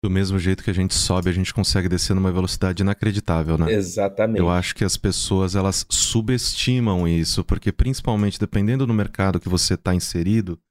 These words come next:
Speaker 1: uma realidade diferente, né? Então, tem muitos momentos em que, às vezes, você realmente está no, no momento certo, na hora certa, com a solução que tá todo mundo ávido, né?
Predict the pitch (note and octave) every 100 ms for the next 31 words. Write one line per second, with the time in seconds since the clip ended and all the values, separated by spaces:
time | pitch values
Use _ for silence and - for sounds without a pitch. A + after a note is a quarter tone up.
0 | - A2+ C#3+ E3+ E3+ F3 F3 F3 A3 E3+
1 | E3+ C#3 - F2+ A2+ F2+ E2 G2 B2 A#2
2 | F2 - _ G#2 G2+ G#2 G2 G2 G#2+ C3
3 | A#2+ A#2+ G2+ G#2+ - C#3+ - C3+ F#2+ A2+
4 | B2+ B2 - C3+ A#2 D3 D#3+ B2+ C#3+ -
5 | - - A2+ B2+ A#2+ F#2+ F#2 F2+ F2+ F#2
6 | F#2 A2 - C3 B2 A#2 A2 G#2+ G#2+ G2
7 | - A#2 A#2 - - D#3+ F3 E3 D#3+ C3+
8 | A2+ - A#2+ C3+ - - - A#2+ - A#2+
9 | A#2+ B2 A2 A2+ A#2+ F#2+ F2+ F2+ F2 F2+